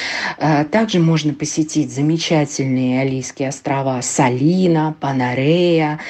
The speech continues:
Это излюбленные места, м, итальянских художников, модельеров, артистов, актеров и так далее. Обязательно там побывайте.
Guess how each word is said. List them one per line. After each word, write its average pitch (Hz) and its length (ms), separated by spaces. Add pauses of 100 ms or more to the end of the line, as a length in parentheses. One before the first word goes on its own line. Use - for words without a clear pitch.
(180)
Это 202 280
излюбленные 160 960 (320)
места, 151 560
м, 143 600 (140)
итальянских 151 720
художников, 156 1200
модельеров, 151 1080
артистов, 156 1000
актеров 156 760
и 160 40
так 147 280
далее. 123 540
Обязательно 147 800
там 139 220
побывайте. 147 800